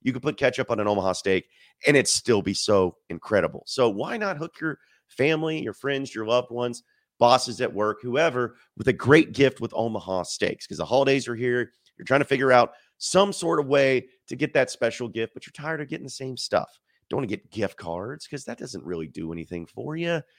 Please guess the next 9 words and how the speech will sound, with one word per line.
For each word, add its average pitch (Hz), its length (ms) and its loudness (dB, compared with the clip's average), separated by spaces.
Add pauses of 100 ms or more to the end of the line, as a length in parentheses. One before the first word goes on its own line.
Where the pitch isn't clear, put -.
(380)
Doesn't 175 140 2
seem 143 280 0
as 117 140 0
intimate, 131 420 -4
doesn't 120 200 -2
seem 113 260 -4
as 92 280 0 (280)
personal, 104 720 -2 (100)
but - 380 8